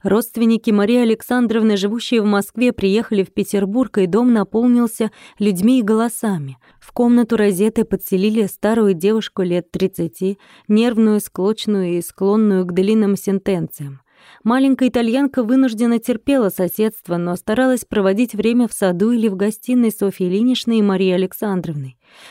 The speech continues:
При хозяйке дома гостья не смела обвинять Розетту в чем-либо. Зато тетушки, бабушки и дядюшки живо интересовались судьбой несчастной сиротки и доставали Розетту нравоучениями и советами немедля выйти замуж.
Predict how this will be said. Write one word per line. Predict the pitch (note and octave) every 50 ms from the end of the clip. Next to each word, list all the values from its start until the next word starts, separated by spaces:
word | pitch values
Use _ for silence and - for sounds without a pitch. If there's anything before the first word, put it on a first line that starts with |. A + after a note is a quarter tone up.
| - _
При | - C4+
хозяйке | C4 - C4+ A#3+ G#3+ G#3 B3+ C#4 C4 - B3+ A3+
дома | F#3 G3+ G#3+ A#3+ B3 B3+ A3+
гостья | F#3+ F3+ F#3+ G3 - - A3
не | G#3+ A3 A#3
смела | A3 - C#4 C#4+ C#4 A#3+ G3 F3+
обвинять | E3+ D#3+ F3 F3 F3+ F#3 F#3 - F#3+
Розетту | F#3 F3+ E3+ E3 F3 E3+ - E3
в | -
чем-либо. | - - F#3+ F#3+ G3+ G#3 G3+ F#3 D#3+ C#3 C3+ _ _ _ _ - - _ - _
Зато | G3 F#3+ F3+ G3 F3+ - A#3
тетушки, | A3 - A3+ A#3+ A#3+ - A#3+ - _ - G#3+
бабушки | F3+ E3+ F#3 F#3 G#3 G#3+ G#3+ A3 - - _ - F#3
и | F3
дядюшки | D#3+ D#3 F#3+ G#3 A3+ A3+ A3+ G#3 - _ - A3 - _ _ _ _ _ _
живо | B3 G#3+ A#3+ C#4+ C4+ A3+ A3 G3
интересовались | F#3 F3+ - - G3+ F#3 F#3 - - G#3 G3+ A#3 B3+ A#3+ G#3+ G3 - - _ _ _ _
судьбой | - - C#4 B3+ G#3+ G#3+ G#3 B3 A3 G3
несчастной | F#3 F3+ E3 - G3+ F#3+ F#3+ - - F#3 F3
сиротки | - - G3 F#3 A3 A3+ A3 - _ -
и | F#3+ F#3 F#3
доставали | F3 F#3 A3 G#3+ - - A#3 A#3+ B3+ B3 B3
Розетту | A3+ A3 G#3 G3+ G#3+ A#3 A#3+ - A#3
нравоучениями | G#3+ G3+ G3 F#3 E3 F3+ F#3 F#3 F3+ - - B3 A#3+ A#3 A3+ A3 A3 G#3+ G#3 G3+ - - - - - _
и | B3
советами | - - A#3 G3+ G3+ B3+ B3+ - B3+ A#3+
немедля | A3+ A3 G#3+ G3 F#3+ F#3+ F#3 G#3 A3+ A3+ B3 A#3+ G#3+
выйти | F#3 F#3+ F#3 D#3+ - - F#3
замуж. | F#3 F3+ G3 F#3+ F3+ E3 D#3+ D3 B2+ B2 -